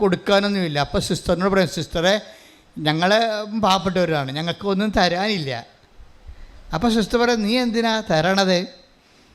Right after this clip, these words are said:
നിനക്ക് കർത്താവ് തരും, അമർത്തി കുലുക്കി. അക്കാലത്ത് നീ ഒരു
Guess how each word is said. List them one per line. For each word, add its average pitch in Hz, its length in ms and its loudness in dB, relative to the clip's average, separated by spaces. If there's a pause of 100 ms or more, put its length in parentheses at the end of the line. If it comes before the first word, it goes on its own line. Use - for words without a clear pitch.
(300)
നിനക്ക് 180 300 0
കർത്താവ് 196 340 4 (100)
തരും, 175 280 -2 (380)
അമർത്തി 180 400 -2
കുലുക്കി. 170 400 -2 (160)
അക്കാലത്ത് 185 540 0
നീ 214 60 0 (100)
ഒരു 214 80 0